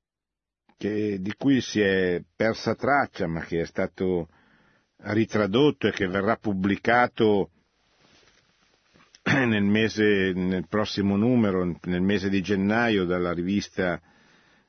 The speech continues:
eh, cristianità, il Papa, cioè colui che sarebbe diventato il Papa, diceva: "Oggi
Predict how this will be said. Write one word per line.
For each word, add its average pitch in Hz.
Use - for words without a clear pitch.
eh, 101
cristianità, 98
il 113
Papa, 151
cioè 101
colui 113
che 107
sarebbe 107
diventato 101
il 143
Papa, 123
diceva: 107
"Oggi 117